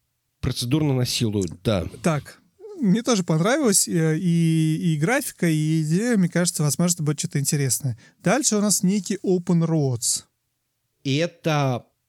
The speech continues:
Speaker 1: вот помнишь, был Gone Home? Go-, Go-, Gone Home, да?
Speaker 2: А, одна из моих самых любимых игр, между
Speaker 1: Вот.
Speaker 2: прочим.
Speaker 1: А это те же ребята сделали игру про маму и дочку,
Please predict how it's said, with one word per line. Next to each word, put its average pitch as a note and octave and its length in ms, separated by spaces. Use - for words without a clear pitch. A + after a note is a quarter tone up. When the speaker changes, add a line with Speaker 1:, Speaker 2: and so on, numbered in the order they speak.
Speaker 1:
вот C3 280
помнишь, D3+ 300
был B2 200
Gone B2 240
Home? A#3+ 300
Go-, A#2+ 320
Go-, A2+ 280
Gone B2+ 360
Home, G#2 320
да? E3+ 300
Speaker 2:
А, - 20
одна F#3 240
из F3+ 100
моих F#3+ 160
самых F3+ 260
любимых G#3 420
игр, D3 100
между D3 220
Speaker 1:
Вот. D3 120
Speaker 2:
прочим. B2 200
Speaker 1:
А B2 140
это D#3 200
те F3+ 160
же D3 140
ребята C3+ 400
сделали B2+ 480
игру C3+ 220
про C3 400
маму B2 460
и - 180
дочку, A#2+ 640